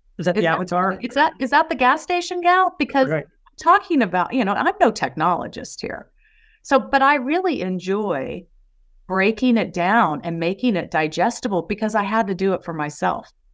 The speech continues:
Speaker 1: Yes.
Speaker 2: And, and I had to realize this isn't that intimidating. And again, you don't need, these kids aren't wearing V R headsets, and you don't have to worry that this is ruining their health. And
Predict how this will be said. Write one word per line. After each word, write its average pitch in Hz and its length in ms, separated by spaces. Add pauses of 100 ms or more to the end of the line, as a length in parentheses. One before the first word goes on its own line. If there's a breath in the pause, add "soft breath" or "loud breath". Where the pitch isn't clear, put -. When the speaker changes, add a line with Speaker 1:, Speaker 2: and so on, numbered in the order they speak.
Speaker 1:
Yes. 135 320 (280)
Speaker 2:
And, 208 400
and 202 120
I 208 60
had 220 300
to 202 100
realize 190 760 (340)
this 233 160
isn't 254 380
that 165 420
intimidating. 151 960 (240 soft breath)
And 214 140
again, 214 380
you 196 120
don't 247 200
need, 247 280
these 220 180
kids 254 260
aren't 254 140
wearing 233 240
V 226 120
R 233 140
headsets, 220 540
and 196 100
you 202 80
don't 247 160
have 254 180
to 240 80
worry 208 600 (340 soft breath)
that 208 180
this 214 180
is 202 140
ruining 226 420
their 196 160
health. 208 480
And 170 120